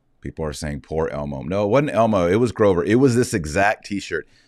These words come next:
This t-shirt is irrevocably and indelibly branded into my soul. Thank God the Catholic Church has cassocks,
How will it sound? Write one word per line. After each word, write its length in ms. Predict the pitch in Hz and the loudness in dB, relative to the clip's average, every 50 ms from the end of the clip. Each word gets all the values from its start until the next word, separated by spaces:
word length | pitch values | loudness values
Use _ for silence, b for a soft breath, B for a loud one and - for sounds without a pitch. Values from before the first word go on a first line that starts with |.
| b b | b b
This 300 | - 117 139 135 - - | 4 4 4 4 0 -2
t-shirt 720 | - - - 165 175 - - - 135 120 117 110 - - - _ _ _ _ _ _ _ _ _ _ | 0 2 2 2 2 0 0 2 4 4 4 2 0 -4 -14 _ _ _ _ _ _ _ _ _ _
is 280 | 110 113 110 98 - - | 0 2 2 0 0 2
irrevocably 920 | 120 127 131 139 131 107 117 117 123 123 - 120 90 95 95 90 92 85 92 | 4 6 8 6 6 8 8 6 6 6 4 0 2 2 2 2 2 2 0
and 100 | 98 98 | 0 0
indelibly 640 | 92 85 92 101 104 113 120 110 110 113 107 101 95 | 0 2 4 4 6 6 6 4 4 2 2 0 0
branded 760 | 78 67 - 82 92 107 110 117 131 139 127 139 139 127 123 - | -2 -4 -4 0 2 4 6 6 6 6 6 6 6 4 4 0
into 520 | 110 113 117 120 131 131 127 - 127 120 117 | 0 2 4 4 4 2 0 0 0 2 2
my 240 | 117 110 101 104 | 4 2 2 2
soul. 580 | 104 - - - - 113 104 95 78 69 65 - _ _ _ _ _ _ _ _ _ _ _ _ _ _ _ _ _ _ _ _ _ _ _ _ _ _ _ _ _ _ _ _ _ _ _ _ _ _ _ _ _ _ _ _ _ _ _ _ _ _ _ _ _ _ _ _ _ _ _ _ _ _ _ _ _ _ _ _ _ _ _ _ _ _ _ - | 0 -2 -4 0 2 2 4 4 2 0 -4 -8 _ _ _ _ _ _ _ _ _ _ _ _ _ _ _ _ _ _ _ _ _ _ _ _ _ _ _ _ _ _ _ _ _ _ _ _ _ _ _ _ _ _ _ _ _ _ _ _ _ _ _ _ _ _ _ _ _ _ _ _ _ _ _ _ _ _ _ _ _ _ _ _ _ _ _ -2
Thank 240 | 120 135 156 - - | -2 -2 -2 -2 -4
God 420 | - 107 104 95 82 80 80 78 | -2 0 2 2 2 0 -2 -4
the 60 | 73 | -6
Catholic 400 | - - 85 85 87 82 85 76 | -6 -2 -2 0 0 -2 -4 -8
Church 340 | - - 85 80 78 69 - | -6 -4 -4 -2 -2 -4 -4
has 320 | - 76 76 71 67 - - | -4 -4 -4 -4 -6 -10 -14
cassocks, 800 | - - 85 78 87 90 - 92 92 87 - - - - - | -8 -4 -2 -2 -2 -2 -4 -8 -10 -10 -12 -14 -16 -16 -18